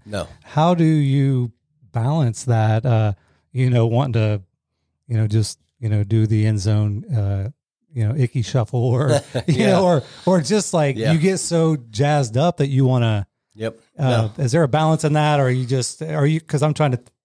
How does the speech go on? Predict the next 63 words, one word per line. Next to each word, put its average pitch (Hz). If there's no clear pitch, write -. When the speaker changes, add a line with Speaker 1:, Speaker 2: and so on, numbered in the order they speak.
Speaker 2:
think 135
about 120
your 120
coaching 113
style. 107
Do 110
you 123
say, 127
"Hey, 123
calm 131
down," 147
or 110
I'm 147
sure 151
you 156
probably 123
run 120
on 117
the 113
field 131
with 160
them, 113
but, 107
Speaker 1:
<laughs> -
Speaker 2:
but, 131
uh, 127
it, 151
how, 185
what's 180
that, 175
what's 175
that 147
balance 139
look 135
like? 101
Speaker 1:
Yeah. 170
So, -
I 147
mean, 143
if -
you 170
don't 175
play 143
the 131
game 131
with 127
emotion 123
and 113
excitement, 117
I 113
don't 113
know 113
that 98
you're 107
playing 110
for 107
the 101
right 104
reason. 110
So 101
we, 120
we, 127
uh, 110